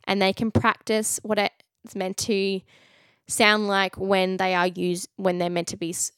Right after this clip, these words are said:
how they're meant to be speaking aloud in an engaging way to make it interesting to listen to. So they practice that using the whisper phones, and I, I, I teach them the punctuation,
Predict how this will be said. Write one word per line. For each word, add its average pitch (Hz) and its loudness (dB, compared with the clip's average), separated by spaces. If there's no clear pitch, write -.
how 220 2
they're 214 4
meant 196 0
to 226 -4
be 196 -2
speaking 175 -2
aloud 165 2
in 180 -4
an 196 0
engaging 190 -2
way 226 4
to - -6
make 208 -2
it - -2
interesting 262 2
to 202 -6
listen 214 0
to. 95 -4
So 262 8
they 254 8
practice 294 2
that 254 4
using 226 4
the 214 6
whisper 196 2
phones, 262 4
and 208 2
I, 214 2
I, 202 -2
I 208 -2
teach - -8
them 403 0
the 233 0
punctuation, 240 2